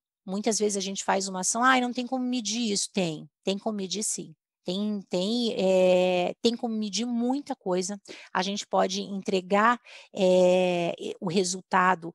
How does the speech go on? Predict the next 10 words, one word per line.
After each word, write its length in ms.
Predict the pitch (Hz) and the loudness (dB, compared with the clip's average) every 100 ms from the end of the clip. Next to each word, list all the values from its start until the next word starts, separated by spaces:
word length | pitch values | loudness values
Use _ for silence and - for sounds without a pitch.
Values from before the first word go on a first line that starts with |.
| - - | -16 -12
ou 420 | - 202 208 208 - | 0 2 2 -4 -8
o, 160 | 196 175 | -12 -2
a 80 | 196 | 0
eficácia 680 | 196 220 - 233 262 - 202 | 0 -2 0 2 2 0 -2
de 120 | 180 | -6
uma 120 | 175 | -4
ação 320 | 170 - 233 | -2 0 -2
de 80 | 226 | -4
muitas 460 | 220 226 226 202 - | -2 -2 0 2 2
formas. 560 | 165 160 - 147 - | 0 -4 -6 -10 -10